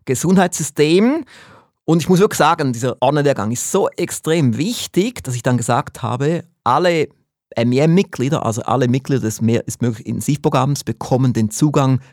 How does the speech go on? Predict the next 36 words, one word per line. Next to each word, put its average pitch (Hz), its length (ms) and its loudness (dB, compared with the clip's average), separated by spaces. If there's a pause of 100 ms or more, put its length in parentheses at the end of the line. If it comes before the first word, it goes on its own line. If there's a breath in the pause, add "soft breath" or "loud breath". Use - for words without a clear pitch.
kostenlos 156 840 0
als - 220 -2
Teil 120 320 -2
der 107 100 -2
Leistung 143 540 -2 (260 loud breath)
schon 123 200 -2
im 113 240 -2
ersten 127 640 0
Monat 151 440 0 (220)
von 123 160 -2
M 113 200 0
E 120 80 2
M. 175 340 4 (220 loud breath)
Denn 131 60 -6
ich 131 100 -4
möchte 175 220 2
einfach, 165 180 -2
dass - 220 -8
die, 208 320 0
die 139 80 -2
jetzt - 220 -2
durchstarten 139 480 0
wollen, 113 380 0 (280 loud breath)
die 120 60 -4
brauchen 151 640 0 (380 loud breath)
diese 127 180 -4
Strategien. 170 1000 -2
Und 131 340 0
in 123 160 0
diesem 123 420 2 (140)
Online-Lehrgang 160 640 2
gibt - 180 -12
es - 220 -12
fünfzig 196 500 -2
Schritte 226 440 -4 (140)
für 113 240 0